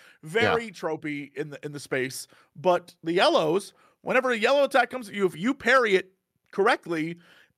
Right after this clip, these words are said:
Speaker 2: a dope-ass looking scene plays out where you kick the shit out of the, the monster or whatever. It's amazing. Love it. Very cool.
Speaker 1: Yeah.
Speaker 2: Um, the
Speaker 1: Usually a
Speaker 2: boss
Speaker 1: one
Speaker 2: fights
Speaker 1: shot,
Speaker 2: are great.
Speaker 1: normal mobs, or normal,
Speaker 2: Yeah, yeah, yeah.
Speaker 1: uh, mobs too, yeah.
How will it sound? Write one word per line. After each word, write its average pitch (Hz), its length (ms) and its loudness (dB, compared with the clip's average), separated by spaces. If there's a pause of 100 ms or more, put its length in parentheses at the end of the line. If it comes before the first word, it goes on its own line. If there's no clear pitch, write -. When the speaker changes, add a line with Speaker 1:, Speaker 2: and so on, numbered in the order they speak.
Speaker 2:
a 226 120 4
dope-ass 269 720 0
looking 233 300 -6
scene 247 300 -10
plays 185 280 -4
out 165 220 2
where 170 80 -4
you 175 100 -8
kick - 320 -4
the 160 100 -2
shit - 320 -4
out 262 120 4
of 180 60 -2
the, 170 100 0 (120)
the 165 200 2
monster 185 440 0
or 170 40 2
whatever. 156 400 -2 (380)
It's 339 260 -2
amazing. 349 760 0 (520)
Love 330 180 0
it. - 240 2
Very 247 440 2
cool. 233 400 2 (380)
Speaker 1:
Yeah. 196 200 6
Speaker 2:
Um, 196 280 -6 (720)
the - 100 2
Speaker 1:
Usually 104 200 4
a - 40 6
Speaker 2:
boss 131 80 4
Speaker 1:
one 147 120 4
Speaker 2:
fights 214 140 4
Speaker 1:
shot, 104 220 0
Speaker 2:
are 101 80 0
great. 101 180 2
Speaker 1:
normal 123 220 2
mobs, 87 400 -8 (160)
or 95 180 -2
normal, 113 320 -2
Speaker 2:
Yeah, 233 160 4
yeah, 196 140 -2
yeah. 185 140 0
Speaker 1:
uh, - 40 -8
mobs 90 320 -6
too, 95 160 -8
yeah. 82 200 -8